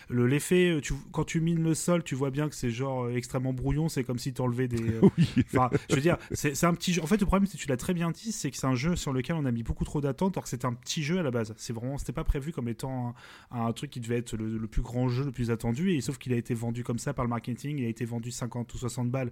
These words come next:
Speaker 1: à sa sortie, alors que s'il était sorti comme ça à vingt balles et que c'était un petit truc comme ça, bon, euh,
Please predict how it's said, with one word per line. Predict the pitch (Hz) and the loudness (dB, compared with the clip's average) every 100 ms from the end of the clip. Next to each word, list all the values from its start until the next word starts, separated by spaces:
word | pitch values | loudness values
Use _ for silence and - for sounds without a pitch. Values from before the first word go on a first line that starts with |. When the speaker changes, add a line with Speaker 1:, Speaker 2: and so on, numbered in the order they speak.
| - - - | -10 -20 -12
Speaker 1:
à | 113 | -8
sa | 110 | -6
sortie, | 104 113 - 190 - - | -6 -6 -6 -8 -10 -6
alors | 117 113 | -4 0
que | |
s'il | 127 208 | 2 2
était | 196 190 | 2 2
sorti | 165 135 170 | 0 -2 -4
comme | 147 | -4
ça | - 151 | -2 0
à | |
vingt | 123 127 | 2 2
balles | 139 151 131 | 2 0 -2
et | |
que | 107 | -4
c'était | - 113 117 | -8 -6 -8
un | |
petit | 110 - | -8 -12
truc | - 127 | -12 -8
comme | 110 | -8
ça, | 107 139 | -6 -6
bon, | 123 113 135 | -4 -6 -6
euh, | 113 | -6